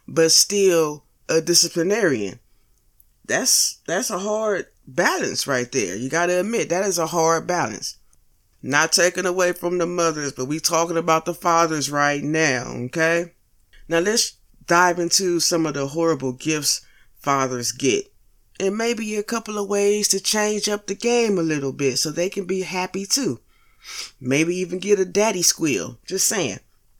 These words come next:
All right, first up, anything that has, like, a ridiculous tie, golfer socks, boxers with horny little devil on it, or underwear so fucking bright with hearts you can see it through blue jeans.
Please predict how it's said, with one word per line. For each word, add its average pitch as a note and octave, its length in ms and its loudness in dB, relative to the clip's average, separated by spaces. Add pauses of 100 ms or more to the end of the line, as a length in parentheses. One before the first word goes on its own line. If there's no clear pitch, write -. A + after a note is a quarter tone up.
(300)
All F3 140 0
right, C3+ 260 0
first A#3+ 380 2
up, F3+ 300 4 (400)
anything A#3+ 840 0 (600)
that F3+ 180 2
has, F3 420 0
like, D#3+ 180 0
a D3 80 -4
ridiculous D3+ 800 0
tie, E3 800 0 (120)
golfer D#3+ 440 0
socks, D#3 640 2
boxers D3+ 840 0
with C3+ 300 -2
horny D#3 280 -2
little D3 220 -2
devil C#3+ 600 -2
on D3+ 160 0
it, D3 200 -2 (440)
or D3+ 360 -2
underwear D3+ 520 -2
so D3 260 0
fucking C3+ 400 -8
bright C3+ 380 -2
with A#2+ 160 -6
hearts D3 400 0
you C#3 100 -4
can B2 140 -8
see D3+ 360 0
it D3 120 -8
through C3+ 520 -8
blue D3+ 220 -2
jeans. E3 560 -2